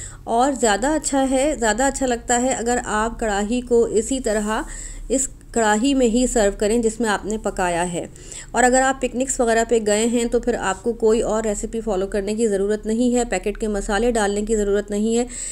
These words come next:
इस सादा तरीके से बनाइए और फिर कढ़ाही को रख दीजिए सामने, मेहमानों के, अपने साथियों के सामने, फ्रेंड्स के सामने जिनके साथ आप एंजॉय कर रहे हैं,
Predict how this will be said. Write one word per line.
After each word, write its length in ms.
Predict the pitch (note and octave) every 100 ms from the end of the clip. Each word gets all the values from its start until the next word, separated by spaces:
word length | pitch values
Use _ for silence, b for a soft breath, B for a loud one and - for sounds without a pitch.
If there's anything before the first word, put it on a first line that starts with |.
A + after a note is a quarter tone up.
| B A#3+
इस 200 | C4 -
सादा 320 | - A3+ A3
तरीके 400 | C4 B3 A#3+ A#3+
से 140 | A#3 A3+
बनाइए 440 | G3+ G3 F#3+ G#3+
और 280 | A3+ - A3
फिर 240 | A3 B3+ C4 B B
कढ़ाही 300 | A3+ G#3+ A#3
को 140 | A#3+ A3+
रख 140 | G3+
दीजिए 340 | G3+ A#3 A3+ B3
सामने, 520 | B3 G#3 F#3+ G#3 A#3+ C4+ B
मेहमानों 420 | G#3+ G#3+ F#3+ G3+ G#3+
के, 160 | A3+
अपने 300 | G#3 G3 G3+ G#3+
साथियों 440 | G#3+ F#3+ A#3 G#3
के 100 | G#3
सामने, 400 | G#3 G3 F3+ F#3+
फ्रेंड्स 300 | G3+ G#3 A3
के 100 | - A3
सामने 400 | G#3+ F3+ F#3+ G#3
जिनके 240 | G3+ G#3+
साथ 280 | G#3 F#3 F#3
आप 100 | F#3+
एंजॉय 360 | G3+ G3 G3 A3+
कर 160 | A3+ G#3
रहे 240 | G3+ G#3
हैं, 200 | G#3